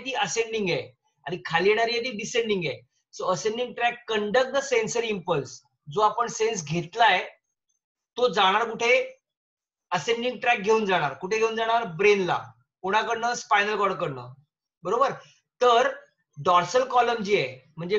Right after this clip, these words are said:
फ्युनिक्युली, जी आपण डॉर्सल साइड बघितली, ती काय करणार? डिसेंडिंग ट्रॅक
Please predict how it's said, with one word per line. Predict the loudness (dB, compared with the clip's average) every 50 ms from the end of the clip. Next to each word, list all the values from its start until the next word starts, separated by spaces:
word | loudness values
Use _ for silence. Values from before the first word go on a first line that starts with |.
| -2
फ्युनिक्युली, | -2 -6 -6 -6 -6 -6 -6 -6 -6 -6 -4 -2
जी | -2
आपण | 0 0 -2 0
डॉर्सल | 2 2 0 0 0 -6 -6
साइड | -4 -4 0 0 2
बघितली, | 2 0 -2 -4 -6 -10 -10 -10
ती | -8
काय | -2 0 0 0
करणार? | 0 -2 -2 0 0 -2 -2 -4
डिसेंडिंग | -6 -8 -2 -2 -2 -2 -2 -6 -8 -2
ट्रॅक | 0 0 0 0 -2